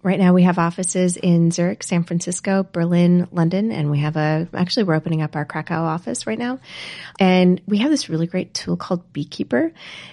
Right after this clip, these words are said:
and it allows us to stay in touch and connected with one another.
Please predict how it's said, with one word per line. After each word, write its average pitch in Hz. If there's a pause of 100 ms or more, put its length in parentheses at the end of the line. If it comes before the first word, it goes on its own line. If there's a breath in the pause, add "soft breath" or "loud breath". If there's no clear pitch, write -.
(100)
and 165
it 170
allows 180
us 190
to 180
stay 165
in 185
touch 180
and 175
connected -
with 156
one 165
another. 156